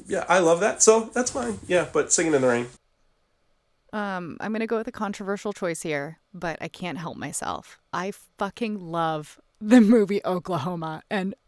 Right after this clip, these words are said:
Speaker 2: so many people hate it, and that's fine. But my, but my, my bestie Olivia and I will sing it anytime. We love Oklahoma. Um, when we go to karaoke together, we do Surrey with a Fringe on Top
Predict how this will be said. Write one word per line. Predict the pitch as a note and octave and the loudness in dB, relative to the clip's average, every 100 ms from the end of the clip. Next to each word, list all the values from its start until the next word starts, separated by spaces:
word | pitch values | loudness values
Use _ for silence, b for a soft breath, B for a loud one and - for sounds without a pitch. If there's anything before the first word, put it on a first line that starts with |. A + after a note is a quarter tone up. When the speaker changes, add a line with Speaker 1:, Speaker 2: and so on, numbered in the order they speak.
| _ | _
Speaker 2:
so | - - B3+ G#3+ | -8 -2 2 2
many | G#3+ G#3+ | 2 0
people | G#3+ F#3+ F3+ | -4 -4 -2
hate | E3+ E3 | 0 0
it, | D#3+ - | 0 -2
and | F#3+ | 0
that's | E3+ - | 0 -2
fine. | - F#3+ F3 E3 F3 | -2 0 2 2 0
But | E3+ D#3 | -2 -2
my, | F3 F3 F3+ F3 - B B - | -2 0 0 -2 -4 B B -10
but | - G3 | -6 -2
my, | E3 F#3+ F#3+ _ B B | 0 0 -4 _ B B
my | F#3+ | -6
bestie | D#3+ F#3+ - B3 | 0 2 2 4
Olivia | A#3 B3 A#3 G3+ | 8 8 8 6
and | F#3+ | 6
I | F3 F3 | 4 2
will | F3+ F#3 | 0 -2
sing | - A3 F#3+ | 2 2 2
it | E3+ - | 0 -4
anytime. | G3 F#3+ A3 F#3+ D#3 D3 C#3+ D3 - | -2 0 0 2 0 0 -4 -8 -6
We | G3+ F#3 - | -2 -2 -4
love | - F3+ F#3 F#3 D#3+ E3+ F3 E3+ - _ | -6 -4 0 2 2 0 -4 -10 -18 _
Oklahoma. | E3+ E3+ D#3+ D#3 D#3 D#3 E2 G1+ - B B B _ | -8 -6 -6 -6 -6 -6 -8 -10 -12 B B B _
Um, | F#3+ E3+ - | -10 -8 -2
when | A3 | 0
we | B3 | 2
go | C4+ | 2
to | C4 | 2
karaoke | C#4+ B3+ B3+ C#4 B3+ | 2 0 2 0 0
together, | G3+ F#3+ F#3 F#3+ | -2 0 0 -2
we | G3+ A3 B3 | -2 0 4
do | A#3+ A#3 | 6 6
Surrey | - G#3 B3+ | 6 2 4
with | C4 | 2
a | A#3+ | 0
Fringe | - B3+ A#3+ G3+ | 2 4 6 4
on | F3 | 0
Top | F3 D3+ E3 | -2 -6 -6